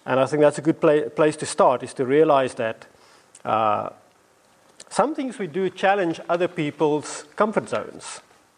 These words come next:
And to understand that that reaction is natural sometimes. When someone's comfort zone is challenged, it stirs up criticism in their hearts.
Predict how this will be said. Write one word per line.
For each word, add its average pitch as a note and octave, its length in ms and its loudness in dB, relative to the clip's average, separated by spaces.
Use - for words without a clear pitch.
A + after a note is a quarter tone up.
And D3 440 0
to F3 100 6
understand D#3+ 800 2
that C#3+ 360 0
that C#3 240 2
reaction D#3+ 500 0
is C3 160 -8
natural C#3 480 0
sometimes. A2 680 -6
When A#2+ 100 -4
someone's D#3+ 360 2
comfort D3+ 340 -2
zone C3 180 2
is A#2+ 80 -4
challenged, A#2 640 -2
it - 340 -10
stirs C#3+ 500 0
up B2+ 120 -2
criticism A2+ 640 -2
in G#2+ 80 -6
their G#2 160 -6
hearts. - 440 -10